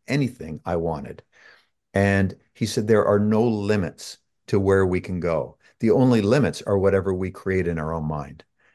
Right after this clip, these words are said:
And that, that would be the first things I can, I can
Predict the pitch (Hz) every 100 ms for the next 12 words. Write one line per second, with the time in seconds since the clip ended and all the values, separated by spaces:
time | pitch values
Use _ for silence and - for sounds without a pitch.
0 | _ - 101 101 98 98 92 _ _ _
1 | _ _ _ _ _ _ - 107 107 113
2 | - 117 - 117 101 120 104 - 113 -
3 | - 107 110 107 - 95 95 98 90 92
4 | - 90